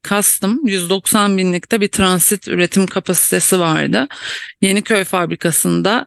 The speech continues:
e, bu tarihten itibaren artık iki yüz kırk beş bin, e, custom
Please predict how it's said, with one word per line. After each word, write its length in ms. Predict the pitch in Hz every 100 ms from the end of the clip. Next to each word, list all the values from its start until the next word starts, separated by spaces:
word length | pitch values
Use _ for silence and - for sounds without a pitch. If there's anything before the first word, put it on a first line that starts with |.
| -
e, 220 | 123 170 -
bu 140 | 180 185
tarihten 500 | 180 175 165 180 170
itibaren 540 | 160 165 170 175 214
artık 320 | 185 175 -
iki 220 | - -
yüz 120 | 190 -
kırk 280 | 185 -
beş 280 | 208 196 -
bin, 180 | 214 277 - - - -
e, 240 | - -
custom 560 | - 196 190 - 175